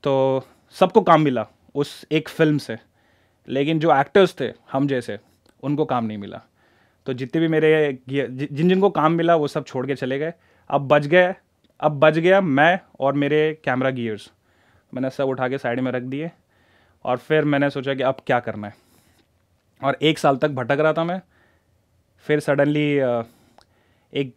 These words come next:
बार YouTube में मेरे एक दोस्त ने कहा कि, "देख यार, ये व्लॉगिंग करके कोई एक चीज़ होती है।" फिर मैंने व्लॉग देखा, मुझे लगा, "अरे, ये तो, ये तो, मतलब, kind of documentary है,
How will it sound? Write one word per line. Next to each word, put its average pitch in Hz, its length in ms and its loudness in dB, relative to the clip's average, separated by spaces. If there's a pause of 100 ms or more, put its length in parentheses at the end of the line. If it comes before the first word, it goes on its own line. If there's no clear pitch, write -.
बार 151 240 6
YouTube 147 440 0
में 175 240 0 (340)
मेरे 139 140 0
एक 135 140 -4
दोस्त 139 300 -2
ने 156 100 0
कहा 127 320 -2 (400)
कि, 151 80 -6
"देख 160 240 0
यार, 175 140 4
ये 160 400 0
व्लॉगिंग 135 500 0
करके 143 240 -2
कोई 147 140 -2
एक 135 60 -6
चीज़ 123 320 -6
होती 110 240 -8
है।" 104 120 -12 (640)
फिर 160 160 0
मैंने 160 320 2
व्लॉग 131 500 0
देखा, 170 420 -2
मुझे 165 200 -4
लगा, 185 180 0
"अरे, 208 160 0
ये 214 180 -2
तो, 190 380 0
ये 117 60 -10
तो, 120 120 -12
मतलब, 123 200 -8 (160)
kind 165 200 2
of 170 120 -4
documentary 180 600 0
है, 101 120 -8